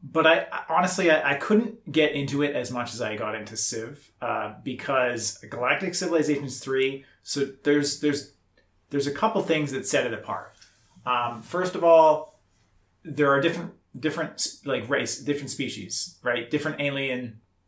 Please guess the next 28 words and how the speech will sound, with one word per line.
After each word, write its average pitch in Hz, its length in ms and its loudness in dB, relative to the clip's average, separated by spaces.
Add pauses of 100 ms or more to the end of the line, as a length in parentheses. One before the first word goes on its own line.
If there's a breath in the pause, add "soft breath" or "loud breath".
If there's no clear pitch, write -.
(460)
civilizations 120 840 -4
that 131 120 -8
you 113 260 -10 (120)
play 131 240 0
as, - 300 -8
and 143 160 -2
they 143 100 0
have 180 400 0 (100)
v-, 131 320 -10 (640)
they 165 140 2
have 196 140 -2
very 160 220 6
different 143 300 -2
play 110 200 -6
styles 143 540 -2
that 104 300 -6
work 113 480 -8
with 113 340 -8
their 107 340 -4
abilities, 123 680 -8 (640 loud breath)
and 135 560 -2
so 143 260 0
each, - 540 -6 (520)
each - 520 -2 (140)
civilization 139 680 2
plays 127 480 -2
very 123 400 -2
differently, 143 640 -6